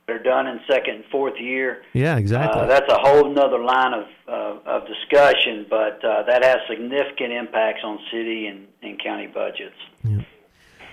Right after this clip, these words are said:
Speaker 2: Well, you're certainly an important cog in the wheel, and we appreciate you taking the time and enlightening us a little bit about the whole process, John. Thank you.
Speaker 1: Thank you. I appreciate you having me on.
Speaker 2: Um, so one more question. If they wanna get a hold of you, or they've got a question about their assessment, or they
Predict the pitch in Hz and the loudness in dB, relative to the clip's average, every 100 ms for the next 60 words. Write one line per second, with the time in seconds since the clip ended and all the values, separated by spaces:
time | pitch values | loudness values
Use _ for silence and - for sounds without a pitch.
0 | - 151 175 269 165 143 - 202 190 185 | -4 0 2 4 2 2 0 0 0 2
1 | 165 139 185 180 147 165 180 165 151 131 | 2 2 0 0 0 2 4 2 2 2
2 | 147 170 196 - 131 127 139 131 170 165 | 4 2 2 0 0 0 0 0 0 0
3 | 165 151 139 160 160 147 127 151 170 190 | -2 -2 0 0 2 0 0 0 2 2
4 | 139 120 127 147 143 139 - 143 139 131 | 2 2 0 0 0 0 0 0 0 0
5 | 131 135 135 - 139 123 131 117 165 165 | 0 2 0 0 0 2 0 0 0 0
6 | - 120 - 135 139 160 151 151 - 95 | 0 -2 0 0 0 0 -2 -2 -2 -4
7 | - _ _ _ _ _ _ _ _ _ | -6 _ _ _ _ _ _ _ _ _
8 | _ _ - 147 143 143 123 117 139 131 | _ _ -6 -2 -2 0 0 2 0 0
9 | 143 127 131 131 131 135 131 113 95 165 | 0 0 4 4 2 -2 -2 -2 0 0
10 | 160 - 185 185 233 233 208 190 - 202 | 0 0 0 2 2 2 0 -2 -2 -2
11 | 180 180 170 151 202 196 170 175 190 196 | 0 0 0 0 0 0 0 2 2 2
12 | 196 190 190 190 175 117 113 110 107 156 | 2 2 4 2 2 2 2 0 0 0
13 | 175 180 175 - 165 156 160 156 151 139 | 2 0 0 -2 -2 -2 -2 0 -2 0
14 | 160 147 - 147 147 135 135 117 113 110 | 0 -2 0 -2 -2 -2 0 2 2 0
15 | 107 110 110 107 | 0 0 0 0